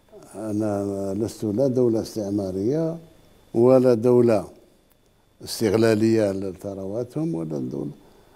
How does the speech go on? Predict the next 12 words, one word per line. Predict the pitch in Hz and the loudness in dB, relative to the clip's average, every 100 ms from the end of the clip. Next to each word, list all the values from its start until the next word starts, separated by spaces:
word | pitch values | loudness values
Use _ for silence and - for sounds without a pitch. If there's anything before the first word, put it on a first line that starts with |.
| - | -16
احنا | - 123 160 165 139 117 | -2 4 4 4 2 -2
ماليين | 117 131 127 127 110 | -2 0 2 2 2
بالنسبة | 120 135 110 127 | 0 -2 -2 -6
لنا | 127 139 160 143 | -2 -2 -2 -4
أشقاء، | 127 120 101 - 95 - - _ _ _ _ _ _ - - - - | -6 -4 -6 -6 -8 -8 -20 _ _ _ _ _ _ -20 -20 -20 -4
عندهم | 294 175 147 | 2 4 6
مشاكل | 127 104 107 98 160 170 | 4 2 -4 -4 -2 -4
كما | 160 135 | -2 -2
الدول | 117 98 110 | -2 -2 -4
الأخرى | 104 101 104 | -4 -6 -10
عندها | 101 92 | -8 -8
مشاكل، | 92 87 - 85 - 160 | -10 -10 -14 -18 -10 -10